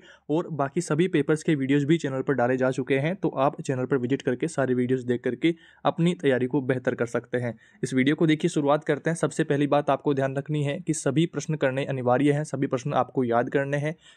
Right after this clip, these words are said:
एक भी प्रश्न फालतू नहीं लिया गया है, केवल वही प्रश्न लिए गए हैं जो परीक्षा की दृष्टि से महत्वपूर्ण हैं और इनमें सभी महत्वपूर्ण प्रश्न आपको याद करने हैं। पहला प्रश्न है शिक्षा की तकनीकी के बारे में आपको जानना है और तकनीकी में क्या-क्या बदलाव हुए हैं, उनके उदाहरण भी आपको ध्यान में रखने हैं।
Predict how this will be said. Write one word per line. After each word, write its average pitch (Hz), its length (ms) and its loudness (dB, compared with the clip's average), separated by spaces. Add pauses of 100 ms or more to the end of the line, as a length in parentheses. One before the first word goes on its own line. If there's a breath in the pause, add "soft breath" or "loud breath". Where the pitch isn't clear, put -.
(100)
एक 147 180 -4
भी 175 100 -2
प्रश्न 175 280 -2
फालतू 143 440 0
नहीं 151 160 0
लिया 151 160 4
गया 147 200 2
है, 170 120 0
केवल 156 240 2
वही 139 200 2
प्रश्न 165 240 0
लिए 147 260 4
गए 147 120 4
हैं 156 200 0
जो 160 100 2
परीक्षा 147 340 -2
की 156 120 -2
दृष्टि 131 360 -2
से 156 160 0
महत्वपूर्ण 131 480 -2
हैं 175 200 0
और 156 160 2
इनमें 143 320 0
सभी 165 260 0
महत्वपूर्ण 135 360 -2
प्रश्न 127 320 -4
आपको 139 320 0
याद 127 260 2
करने 117 280 -4
हैं। 117 140 -8 (340)
पहला 143 180 -8
प्रश्न 160 260 -10
है 175 120 -4
शिक्षा 156 280 -4
की 156 100 -2
तकनीकी 143 460 0
के 160 100 2
बारे 147 220 4
में 147 100 2
आपको 147 200 0
जानना 143 300 0
है 160 80 0
और 165 140 0
तकनीकी 143 460 -2
में 147 140 0
क्या-क्या 131 240 0
बदलाव 131 360 2
हुए 131 120 -2
हैं, 143 100 0
उनके 135 260 -4
उदाहरण 127 340 0
भी 135 80 0
आपको 131 240 2
ध्यान 127 180 -4
में 120 100 -4
रखने 127 220 -6
हैं। 123 220 -4